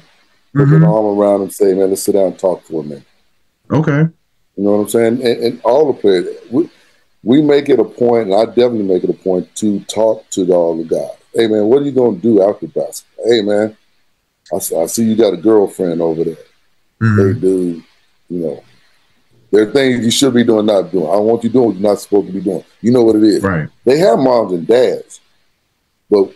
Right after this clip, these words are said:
Speaker 1: I can't expect mom and dad to always talk to their kids. My dad didn't talk to me about having sex. Then I'm
Speaker 2: Right.
Speaker 1: I got two kids when my dad didn't know it. You know what I'm saying? So you
Speaker 2: Right,
Speaker 1: gotta have some of
Speaker 2: absolutely.
Speaker 1: those con-, those conversations. "Hey, man, you know,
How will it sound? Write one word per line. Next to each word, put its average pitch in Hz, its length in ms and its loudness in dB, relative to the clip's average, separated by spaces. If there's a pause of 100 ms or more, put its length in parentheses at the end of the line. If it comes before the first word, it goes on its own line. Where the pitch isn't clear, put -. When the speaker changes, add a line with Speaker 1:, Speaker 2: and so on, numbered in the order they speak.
Speaker 1:
I 107 120 0
can't 135 280 0
expect 113 360 0
mom 104 280 0
and 92 80 -6
dad 104 240 2
to 92 40 2
always 95 560 2
talk 90 300 -2
to 87 160 0
their 82 80 -10
kids. 85 240 -4
My 143 100 2
dad 175 240 2
didn't 160 160 -2
talk 147 200 2
to 147 40 -4
me 135 120 2
about 131 280 2
having 127 220 2
sex. - 480 -2 (760)
Then 135 140 2
I'm 156 120 2
Speaker 2:
Right. 147 200 2
Speaker 1:
I 151 160 4
got 156 260 0
two 180 160 2
kids 196 360 2
when 175 180 -2
my 180 80 2
dad 202 240 0
didn't 208 180 0
know 214 240 2
it. - 100 -10 (1300)
You 147 80 -2
know 175 120 4
what 180 80 2
I'm 170 60 -2
saying? 208 340 0 (280)
So 156 180 2
you - 100 -2
Speaker 2:
Right, 196 80 4
Speaker 1:
gotta 202 140 4
have 170 100 0
some 180 120 4
of - 80 4
Speaker 2:
absolutely. - 280 2
Speaker 1:
those 160 220 2
con-, 156 320 0 (100)
those 156 180 4
conversations. 151 640 0
"Hey, 151 160 2
man, 156 440 0
you 143 120 -2
know, 147 280 0